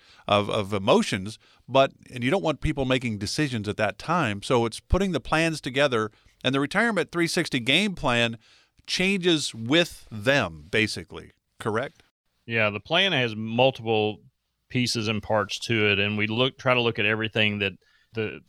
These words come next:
Speaker 2: average person's going to have to deal with as they retire. They're gonna have to think about, you know, "How do I change my investment strategy? How do I make it a little bit safer so it doesn't go down significantly at the next market crash? Or how do I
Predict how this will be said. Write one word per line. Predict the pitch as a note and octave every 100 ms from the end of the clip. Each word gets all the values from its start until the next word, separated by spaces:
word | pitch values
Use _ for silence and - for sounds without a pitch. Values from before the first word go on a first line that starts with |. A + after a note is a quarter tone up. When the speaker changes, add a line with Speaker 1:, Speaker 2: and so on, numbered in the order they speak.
| -
Speaker 2:
average | A#2+ A#2+ A#2+ -
person's | B2 A#2 A2 G#2
going | A2+ A2 G#2
to |
have | F#2+ G#2 G2+
to | -
deal | G2 G2+ A2
with | A2 F#2 -
as | G2+ G2
they | G2+
retire. | F#2+ F#2 A2 F#2+
They're | F2+
gonna | G2 G2
have | G2+
to | G2+
think | G#2+ A2
about, | G#2 F#2+ F#2 _ _ _ _ _
you | G2
know, | F#2
"How | A2
do | A#2
I | G#2+ G2+
change | - G#2 G#2 G2
my | G2
investment | F#2+ G2+ - G2
strategy? | - G#2 G2 F#2+ F2+ F#2+
How | G#2
do | G#2
I | G2+ F#2+ F#2
make | G2+ G2+ G2+
it | G2
a |
little | G2 G#2
bit | G2+ G2
safer | - G#2 G2 F#2+
so | - G2
it | F#2
doesn't | G2 - G2
go | F#2+
down | F#2 G2 G2 F#2+ -
significantly | - - G2 G#2 G2 F#2+ F#2+
at | F#2 F#2
the | G2
next | G2 -
market | G2+ G2 G2+ F2
crash? | - F#2+ F2+ -
Or | F#2+ _ _ _ -
how | G#2
do | G#2+
I | G2+ G2